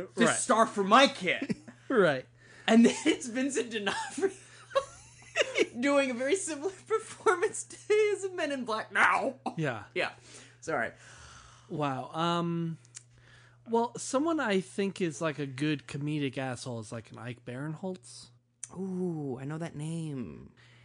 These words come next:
Speaker 2: I
Speaker 1: He's
Speaker 2: should really know more pe-, more actors' names, huh? If I wanna be involved.
Speaker 1: He's, um, uh,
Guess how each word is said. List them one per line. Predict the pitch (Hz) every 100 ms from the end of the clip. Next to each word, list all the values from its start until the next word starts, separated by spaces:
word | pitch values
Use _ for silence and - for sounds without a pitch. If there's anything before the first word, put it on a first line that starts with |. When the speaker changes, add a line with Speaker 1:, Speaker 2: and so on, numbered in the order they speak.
| _ _ _
Speaker 2:
I | 214
Speaker 1:
He's | 262 294
Speaker 2:
should | 359 262
really | 254 240
know | 180 160 175
more | 143 143
pe-, | - 143 120
more | 147 151 147
actors' | 139 151 120 117
names, | 117 139 127 71 110
huh? | 131 147 113 -
If | -
I | 135
wanna | 139 131
be | 113 131 135 127
involved. | 123 123 131 123 78 - - - - - - 349
Speaker 1:
He's, | 359 - 359
um, | 339 294 285 277 269 262 220 - - _ _ -
uh, | 254 247 254 254